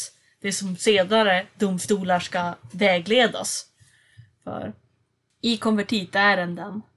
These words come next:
att, eh, en konvertit måste vara trovärdig för att man ska utgå att, utgå ifrån att de faktiskt behöver ett skydd på grund av deras konversion. Trovärdigheten i övriga frågor påverkar om vi kan faktiskt tro att de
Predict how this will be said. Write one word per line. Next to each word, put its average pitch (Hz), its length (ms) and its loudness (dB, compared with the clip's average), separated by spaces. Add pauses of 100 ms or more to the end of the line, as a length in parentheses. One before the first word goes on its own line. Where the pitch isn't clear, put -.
(520)
att, - 360 -6
eh, 185 140 0
en 180 140 -6
konvertit 190 880 -4 (380)
måste 208 320 0
vara 185 180 -2
trovärdig 220 1000 2 (160)
för 202 60 -4
att 190 80 -4
man 185 100 -8
ska 202 140 -6
utgå 214 640 -6
att, - 440 -14 (240)
utgå 226 500 4
ifrån 196 360 2
att 190 140 -4
de 185 120 -10
faktiskt 185 320 -10
behöver 196 640 0
ett - 240 -14 (300)
skydd 190 360 2
på 202 80 -6
grund 180 380 -2
av 175 120 -4
deras 175 240 -4
konversion. 202 640 -2 (360)
Trovärdigheten 214 1000 4
i 202 100 -6 (200)
övriga 220 300 4
frågor 175 460 -2
påverkar 196 880 0
om 185 100 -4
vi 180 80 -4
kan 190 200 -6
faktiskt - 480 -12
tro 202 280 2
att 175 140 -2
de 180 160 -2